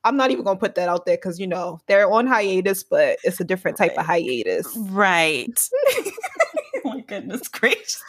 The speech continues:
Speaker 2: So funny.
Speaker 1: Ah, but yeah.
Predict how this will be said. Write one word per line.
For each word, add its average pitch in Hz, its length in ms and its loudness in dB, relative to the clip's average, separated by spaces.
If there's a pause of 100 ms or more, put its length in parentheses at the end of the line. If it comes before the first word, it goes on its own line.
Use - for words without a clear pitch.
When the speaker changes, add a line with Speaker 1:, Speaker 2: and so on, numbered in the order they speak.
Speaker 2:
So - 200 -8
funny. - 520 -6 (360)
Speaker 1:
Ah, 554 640 4 (100)
but 226 140 2
yeah. 185 380 2